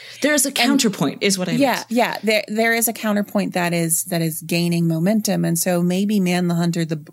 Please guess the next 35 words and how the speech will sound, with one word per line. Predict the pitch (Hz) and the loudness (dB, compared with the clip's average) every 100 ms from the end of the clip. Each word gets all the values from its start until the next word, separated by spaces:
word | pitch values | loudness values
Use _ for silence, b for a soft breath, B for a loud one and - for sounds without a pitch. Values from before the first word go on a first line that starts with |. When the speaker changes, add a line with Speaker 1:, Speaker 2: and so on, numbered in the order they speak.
| - | -4
Speaker 2:
maybe | 190 190 190 | -2 0 0
Man | 175 175 | 0 0
the | 165 | 0
Hunter, | 165 160 156 | -2 -2 -4
the | 160 | -4
theory | 220 214 156 165 B B B | -2 0 0 -4 B B B
would | 180 | 2
have, | 170 170 | 2 2
like, | 156 156 | 0 0
really, | 170 202 247 208 165 151 - - | -2 0 2 2 2 0 -4 -4
like, | 156 165 | -4 0
blossomed | 156 147 160 156 151 156 | 0 0 0 -4 -6 -4
had | 156 156 | -4 -4
it | - | -4
come | 156 151 | -6 -6
out | 147 139 - - b b b _ | -8 -10 -14 -20 b b b _
five | - 165 156 | -4 -2 0
years | 156 156 | -2 -2
before, | 180 | -2
Speaker 1:
Without, | 175 165 151 147 147 170 | 0 0 0 -4 -8 -8
Speaker 2:
ten | - 160 160 | -4 0 2
Speaker 1:
yeah, | 170 | 2
Speaker 2:
years | 151 | 0
Speaker 1:
without | 160 170 165 143 | -2 -2 0 0
Speaker 2:
before. | |
Speaker 1:
any | 160 156 156 165 165 B B _ | -2 -2 -4 -6 -8 B B _
Speaker 2:
With, | 185 185 185 | 0 0 0
without, | 190 175 - 170 160 - - - _ _ | -4 -2 -4 -2 -2 -4 -10 -10 _ _
without | 185 190 180 - - | -2 0 0 -4 -2
folks | 170 160 - - - 180 | -2 -2 -6 -8 -8 -2
developing | 175 156 165 165 165 170 160 156 | 0 0 0 2 0 -2 -2 -2
these | 151 156 | -4 -4
sort | - 147 | -4 -4
of, | 147 170 - b b b b - | -8 -12 -20 b b b b -10
um, | 151 139 139 160 | -8 -8 -12 -14